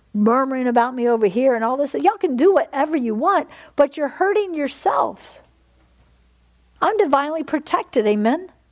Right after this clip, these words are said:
But one day you're gonna find out, and it may be before the Lord, and I'm not talking to people here tonight, but you were supposed to double honor me, not take a group of people and walk out the door mad. Amen? He tells you to double, give double honor to someone who preaches the word of God.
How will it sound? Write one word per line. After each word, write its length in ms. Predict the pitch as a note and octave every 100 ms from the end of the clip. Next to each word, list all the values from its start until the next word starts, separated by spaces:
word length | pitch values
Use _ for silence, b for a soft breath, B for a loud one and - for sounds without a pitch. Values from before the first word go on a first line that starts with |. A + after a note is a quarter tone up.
| b b b b
But 220 | C#4+ D#4+ D4+
one 280 | E4+ A#4+
day 280 | F4 F#4 G4
you're 140 | C#4+ E4+
gonna 220 | F4+ D4
find 340 | - D#4 C#4+
out, 180 | E4+ F#4
and 140 | C#4+ B3+
it 60 |
may 180 | A3+ F#4
be 140 | D#4+
before 360 | C4+ B3+ - C#4+
the 100 | B3
Lord, 300 | F3+ E4 B3
and 60 | B3+
I'm 100 | C4
not 140 | B3
talking 280 | - A3+ A3+
to 80 | G3+
people 280 | A#3 G#3+
here 160 | G3 F#3+
tonight, 360 | F#3+ C#4 C#4+ - B B B
but 180 | D#4 C4+
you 160 | C#4 A#4
were 120 | C5+
supposed 280 | - A#3+ -
to 80 |
double 280 | A3 B3+ -
honor 180 | A#3 G#3
me, 160 | G3 E3 B
not 180 | C#4 D4+
take 160 | D4+ B3+
a 60 |
group 240 | G#3 C#4+ A#3+
of 80 | -
people 340 | D#4+ E4 G#3
and 80 | G3+
walk 260 | A#3+ C4+
out 160 | C4+ C4
the 60 | F#3+
door 220 | B3+ A3
mad. 540 | F#3+ A3 C4+ G#3+ A#3 - _ _ _ _ _ _ _ _ _ _ _ _ _ _ _ _ _ -
Amen? 440 | D4 F#4+ G4 G#4 A#4 - _ _ _ _ _ _ _ b b b
He 160 | G#4+
tells 360 | G#4 F#4+ G4+ G4+
you 100 | G4
to 120 | D#4+
double, 420 | C4+ E4 F4 G4 F4
give 200 | F4+ D4
double 240 | E4 F4+
honor 380 | F4+ E4 G4 F#4
to 80 | D4+
someone 240 | D#4+ E4
who 80 | D#4+
preaches 400 | - E4+ D#4 D#4
the 80 | D#4+
word 180 | E4 D#4+
of 80 | D4+
God. 240 | F4+